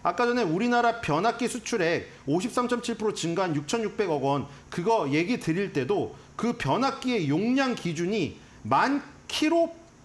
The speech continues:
만 메가볼트 암페어급 이상, 요거를 지금 이 얘기-, 얘기하는 거였습니다. 미국의 송배전 전력의 약 구십 퍼센트가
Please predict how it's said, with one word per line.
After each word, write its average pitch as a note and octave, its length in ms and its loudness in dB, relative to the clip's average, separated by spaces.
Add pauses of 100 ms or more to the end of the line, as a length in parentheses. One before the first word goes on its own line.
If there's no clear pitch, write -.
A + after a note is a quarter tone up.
만 E3 380 2
메가볼트 C4+ 640 2
암페어급 D3 1120 0
이상, E3+ 460 0 (340)
요거를 A#3 320 2
지금 F#3 240 -2 (360)
이 D#3 220 0 (140)
얘기-, D3 280 2
얘기하는 G3 480 2
거였습니다. F#2+ 520 -2 (260)
미국의 B3+ 440 0
송배전 C#4+ 560 0
전력의 G#3+ 380 2
약 B2 220 0
구십 E3 360 -2
퍼센트가 G3 760 0